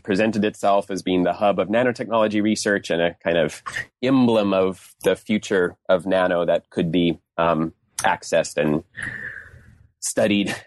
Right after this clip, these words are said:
in the virtual world. So it tried to, in its early years, host a lecture series about the future of nano. It offered a number of interactive ex-, exhibits where users could do experiments or watch documentaries or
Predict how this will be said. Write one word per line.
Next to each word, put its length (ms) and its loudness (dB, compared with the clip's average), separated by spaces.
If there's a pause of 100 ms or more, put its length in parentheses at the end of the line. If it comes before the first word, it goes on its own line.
(140)
in 220 2
the 80 0
virtual 380 -2
world. 460 2
So 480 0
it 120 -4
tried 380 0 (220)
to, 300 0
in 100 2
its 160 -2
early 240 2
years, 220 0
host 440 -2
a 140 0
lecture 380 0
series 440 2
about 320 0
the 80 -8
future 380 -2
of 100 -2
nano. 500 2
It 100 2
offered 320 -2
a 60 2
number 260 2
of 60 -2
interactive 520 -2
ex-, 180 -2
exhibits 600 0
where 120 0
users 380 0
could 220 -4
do 160 2
experiments 680 0
or 80 -2
watch 340 -2
documentaries 840 0
or 160 0